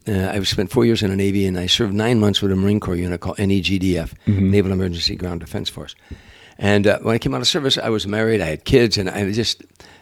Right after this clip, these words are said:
Speaker 1: wandered aimlessly. I worked construction. I, I, I, uh, sold life insurance. I was a photographer.
Speaker 2: Mm-hmm.
Speaker 1: I, I, uh, I was a bartender all the time, uh, part-time. I worked construction in the winter in Chicago, in the summer in Chicago.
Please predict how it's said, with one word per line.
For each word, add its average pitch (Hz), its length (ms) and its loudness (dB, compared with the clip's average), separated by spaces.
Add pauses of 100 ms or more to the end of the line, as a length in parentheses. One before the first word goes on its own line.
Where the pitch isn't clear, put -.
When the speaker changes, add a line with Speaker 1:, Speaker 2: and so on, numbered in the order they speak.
(180)
Speaker 1:
wandered 120 400 2
aimlessly. 104 400 0
I 98 60 -2
worked 107 220 -2
construction. 104 640 -2
I, 90 240 -6
I, 95 200 -4 (140)
I, 101 300 -4 (260)
uh, 98 380 -4
sold 123 320 4
life 110 240 2
insurance. 98 440 -2
I 104 220 0
was 104 240 0
a 113 60 0
photographer. 110 680 -2
Speaker 2:
Mm-hmm. 101 320 2
Speaker 1:
I, - 20 -6
I, 98 140 -4
uh, 92 180 -4 (360)
I 104 80 -4
was 120 140 2
a 120 40 0
bartender 98 560 0
all 117 220 2
the 92 100 -4
time, 92 340 -8
uh, 101 140 -6 (100)
part-time. 95 460 0
I 98 80 -2
worked 120 200 2
construction 104 500 2
in 92 80 0
the 92 80 2
winter 120 200 4
in 98 60 0
Chicago, 87 380 -6
in 90 80 -2
the 85 60 -2
summer 131 220 0
in 90 60 0
Chicago. - 400 -6